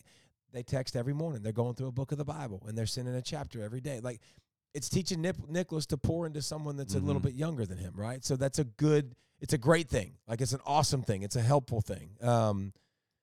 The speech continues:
Speaker 2: So
Speaker 1: but
Speaker 2: do you,
Speaker 1: I
Speaker 2: so do you have different categories that you're setting goals in?
Speaker 1: A
Speaker 2: Like,
Speaker 1: hundred
Speaker 2: you mean,
Speaker 1: percent.
Speaker 2: so spiritual, physical, like,
Speaker 1: Spiritual,
Speaker 2: school?
Speaker 1: and, and physical is part of it too, but I, I would say spiritual, school, and athletics are the
Speaker 2: Okay.
Speaker 1: three in, in ours that we're, that we're finding those goals in those areas. And, like,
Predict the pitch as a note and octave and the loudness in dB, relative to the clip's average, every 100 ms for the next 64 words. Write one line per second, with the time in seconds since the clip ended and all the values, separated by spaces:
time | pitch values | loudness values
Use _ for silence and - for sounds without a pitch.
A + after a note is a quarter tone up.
0 | _ - C3+ C3 - C3+ C3 B2+ G#2 C3 | _ 2 2 2 -4 -2 2 2 4 2
1 | C3 A#2+ - A#2+ A#2+ B2 A2+ B2 C3 A#2 | 2 -2 2 4 4 4 4 4 4 2
2 | A2+ G#2+ - A#2+ A#2 A2 A2+ A#2+ A#2 B2 | -2 -2 -2 -2 -2 2 4 4 2 2
3 | B2 A#2+ D3+ A#2 B2+ B2+ F2+ - _ - | 4 4 4 2 2 2 -2 -6 _ -8
4 | A2 - - C3+ C3+ C3 C3 B2 A#2 - | -4 -2 2 6 6 4 0 -2 -2 -2
5 | B2+ B2 B2+ C3 B2+ B2 A#2+ A2 - - | -2 -2 -2 -2 0 0 -2 -8 -14 -6
6 | - - D3+ D#3 D#3+ D#3 B2 A#2+ A#2+ G3 | 0 2 4 2 4 4 4 0 0 2
7 | G3+ F#3 C#3+ G#3+ G3+ F#3+ - - D#3+ D3+ | 2 2 4 4 4 2 4 4 6 2
8 | C3 - D#3+ C#3 C#3 C3+ E3 - C3 A#2+ | 0 0 2 2 2 2 2 2 2 0
9 | - D#3 D#3+ - D3+ A#2+ - D3 D3 C#3+ | 0 0 0 0 0 0 -4 2 6 6
10 | C3+ A#2 A#2 A#2+ A#2 G2 - - - _ | 2 -2 -2 -2 -2 -4 -6 -12 -14 _
11 | _ A#2+ A#2 - C3+ C#3 C3 A#2+ A#2+ B2+ | _ 0 0 2 2 4 4 2 4 4
12 | B2+ C3 A2 A#2 A#2 B2+ - - - - | 6 6 4 4 4 2 0 -20 -20 -8
13 | - A#2 D3 - D3+ C#3+ C#3 C3 B2+ A#2+ | 0 6 6 8 6 6 2 4 4 4
14 | G2+ G#2 C3 C3 B2 A2+ A#2 A#2 A#2 A2 | 0 6 8 8 4 0 -4 -2 0 0
15 | A#2 G#2+ G2 F#2 A2 A2 A#2 | -2 0 -2 -2 -4 -2 -2